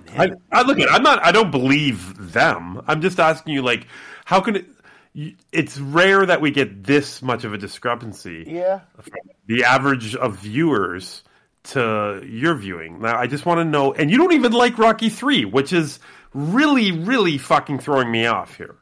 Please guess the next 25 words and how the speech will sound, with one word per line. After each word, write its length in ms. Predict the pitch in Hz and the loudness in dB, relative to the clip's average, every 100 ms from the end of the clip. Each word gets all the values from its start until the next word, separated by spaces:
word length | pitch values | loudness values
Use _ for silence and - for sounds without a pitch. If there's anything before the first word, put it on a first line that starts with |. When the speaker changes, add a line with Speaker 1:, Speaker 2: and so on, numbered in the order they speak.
| _ | _
Speaker 2:
What 200 | 131 180 | -2 0
is 160 | 233 180 | 0 0
it 80 | 185 | -2
about 220 | 160 147 | -2 -2
this 180 | 143 135 | -4 -6
movie? 340 | 143 82 65 _ _ _ _ | -8 -8 -14 _ _ _ _
Speaker 1:
I 160 | 180 | -10
don't 220 | 208 277 180 | -6 -6 -6
know. 360 | 180 233 214 | -4 -2 -2
I 160 | 123 147 | -4 -6
like, 400 | 147 190 185 - _ _ _ _ _ | -2 -2 -2 -12 _ _ _ _ _
I 60 | - | -16
think 340 | - 240 269 220 | -10 -10 -6 -2
I 520 | 196 180 175 170 165 | 0 0 0 -4 -8
related 400 | - 139 156 202 | -10 -4 -2 -2
myself 420 | 202 190 185 160 156 | -4 -6 -4 -6 -6
to 100 | 151 | -14
the 100 | 135 | -12
lead 300 | 123 131 123 | -12 -12 -12
character 760 | 135 98 90 90 - 107 123 - | -14 -14 -14 -16 -14 -14 -14 -18
as 180 | 117 113 | -20 -16
far 360 | - 117 110 - | -10 -10 -10 -12
as, 800 | 107 104 104 101 101 101 98 _ _ _ _ _ - | -16 -14 -14 -16 -16 -18 -20 _ _ _ _ _ -16
you 80 | 135 | -12
know, 240 | 104 98 | -12 -16